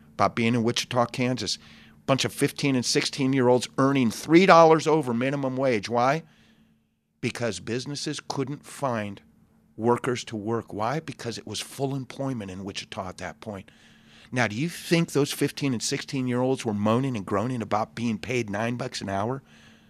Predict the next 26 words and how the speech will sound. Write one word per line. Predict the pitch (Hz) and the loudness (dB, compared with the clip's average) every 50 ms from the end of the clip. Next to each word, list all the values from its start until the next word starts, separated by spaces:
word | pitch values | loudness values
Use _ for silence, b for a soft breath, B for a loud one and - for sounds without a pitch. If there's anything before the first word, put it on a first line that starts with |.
| b b b b b - | b b b b b -8
to | 131 107 | -4 -2
be | 120 113 110 | 0 0 0
a | 101 92 | 0 0
server | - - 135 123 123 131 127 139 143 | 0 2 4 4 4 4 2 -2 -4
or | 143 - 110 98 92 | -2 0 0 0 0
a | 90 | 0
bus | - 107 107 120 - | 0 0 0 0 -2
person | - - 135 135 131 - 127 127 117 | -4 -4 -4 -4 -4 -4 -4 -4 -4
at | - - | -4 -4
one | 107 107 117 117 | -4 -4 -4 -4
of | |
the | 104 101 | -6 -8
two | - - 127 | -6 -6 -4
restaurants | 104 104 117 113 - - 127 127 127 - - | -2 0 0 -2 -2 -4 -6 -6 -6 -6 -6
that | 123 117 | -6 -4
I | 120 | -4
went? | 113 120 131 160 160 b b b b b b b b b | -2 -2 -4 -6 -8 b b b b b b b b b
Of | - - - | -2 -2 -2
course | - - 226 247 247 - - - | -2 0 0 0 0 0 0 0
not. | 190 120 - - - - _ _ _ _ | -2 -2 -2 -6 -12 -20 _ _ _ _
They | - 220 185 | 6 6 6
loved | 160 180 202 220 202 175 | 8 6 2 2 0 -2
it. | 110 - B B B B B B | -6 -6 B B B B B B
You | 104 104 143 202 233 247 262 277 277 269 - B B B | -4 2 6 8 8 8 8 6 4 0 -4 B B B
union | B 113 117 143 185 220 254 262 247 180 143 131 | B -2 4 6 8 8 8 8 6 6 4 2
people, | - - 135 127 117 - - 135 143 143 | 0 0 0 0 2 2 2 2 2 2